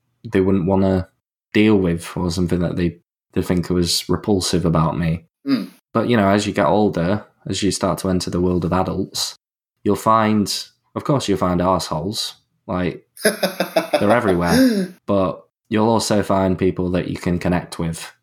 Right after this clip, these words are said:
Speaker 1: and the right people will stick by you despite,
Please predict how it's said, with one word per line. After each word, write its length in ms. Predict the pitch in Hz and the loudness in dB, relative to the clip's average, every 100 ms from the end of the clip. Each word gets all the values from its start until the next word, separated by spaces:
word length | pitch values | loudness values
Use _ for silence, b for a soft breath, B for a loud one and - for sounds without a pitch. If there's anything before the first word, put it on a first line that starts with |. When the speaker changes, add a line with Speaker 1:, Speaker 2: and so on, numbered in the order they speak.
| - | -10
Speaker 1:
and 440 | 165 87 170 - - _ _ _ _ _ _ - | -4 -2 -2 -2 -8 _ _ _ _ _ _ -2
the 120 | 104 | 2
right 260 | 113 107 | 4 2
people 540 | 85 104 92 98 92 90 | 0 -2 0 -2 0 0
will 500 | 92 87 87 85 - _ | 0 2 2 -2 -8 _
stick 360 | - - 95 - | -10 -4 -4 -2
by 200 | 98 92 | 0 2
you 280 | 90 90 87 | 4 4 2
despite, 680 | - 87 - 92 87 85 71 | 0 -4 -2 -2 0 -2 -4